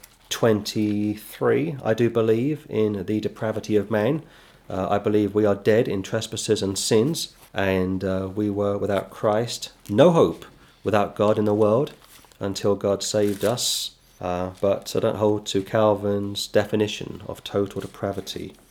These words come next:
You see, it's like this. Even unsaved people can show goodness, kindness to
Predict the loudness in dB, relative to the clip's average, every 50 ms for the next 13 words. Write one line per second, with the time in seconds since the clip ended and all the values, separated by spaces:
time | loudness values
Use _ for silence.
0 | _ -4 -2 4 6 6 6 6 6 4 4 4 4 2 2 2 2 2 0 -2
1 | -4 -6 -8 _ _ _ _ _ 2 4 4 4 4 2 2 2 2 2 2 0
2 | 0 0 2 2 2 0 -2 -4 -4 -4 -2 -2 -4 -4 -4 -6 -10 -8 -8 -6
3 | -4 -4 -6 -8 -10 -14 -18 -16 -8 -4 -4 -2 -2 -2 -4 -6 -6 -6 -12 -12
4 | -16 -16 -12 -10 -10 -8 -8 -8 -10 -12 -12 -12 -12 -8 -6 -6 -6 -6 -10